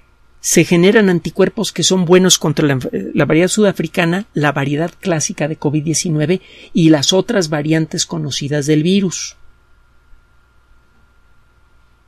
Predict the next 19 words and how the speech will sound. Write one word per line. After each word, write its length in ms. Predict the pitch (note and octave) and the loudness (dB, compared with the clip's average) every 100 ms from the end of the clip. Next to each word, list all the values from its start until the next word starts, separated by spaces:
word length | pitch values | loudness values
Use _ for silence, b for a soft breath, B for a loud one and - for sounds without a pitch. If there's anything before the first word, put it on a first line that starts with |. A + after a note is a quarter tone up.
| _ - | _ 0
Este 260 | E3+ - G3 | 2 2 -2
es 120 | G3+ | 0
un 120 | G3+ | 0
estudio 680 | A3 - G#3+ G3 G3 G3 G3 | -2 -2 0 2 2 0 -2
que 200 | - - | -6 -10
fue 160 | - F#3+ | -2 -2
publicado 680 | - G3 E3 D#3+ F#3 F#3 F#3 | -2 -4 -4 0 2 2 0
recientemente, 1300 | D#3 - F#3+ E3+ - F3+ F3+ F3+ D#3+ - F#3 F3 F#3 - _ _ _ _ _ | -2 -2 -2 -2 -2 -2 0 0 -2 -4 -6 -4 -8 -14 _ _ _ _ _
déjeme 520 | - E3+ - E3 D#3+ D#3 | -2 -2 -2 -4 -2 0
ver, 480 | E3 E3+ E3+ F3+ F#3 | 0 2 0 -2 -4
eh, 680 | F3 F3+ - G#3 F#3+ F#3+ F#3 _ _ - | -4 -4 -2 -2 -2 -2 -6 _ _ -10
ah, 80 | |
precisamente 640 | - G3 - - G#3+ G#3+ G#3 | -4 -2 0 2 2 2 -2
por 180 | F3+ D#3+ | -2 -2
investigadores, 880 | D#3+ - F3 E3 E3 F#3+ G3+ - _ _ _ _ _ _ _ _ _ G#4+ | -2 -4 -2 2 4 4 2 -2 _ _ _ _ _ _ _ _ _ -6
eh, 360 | G3 D3 C#3+ D#3 | -2 0 -2 -4
de 120 | D#3 | 0
la 120 | D3+ | 2
Universidad 640 | D3+ D3+ D3 - D#3+ F3 | 2 2 0 0 2 0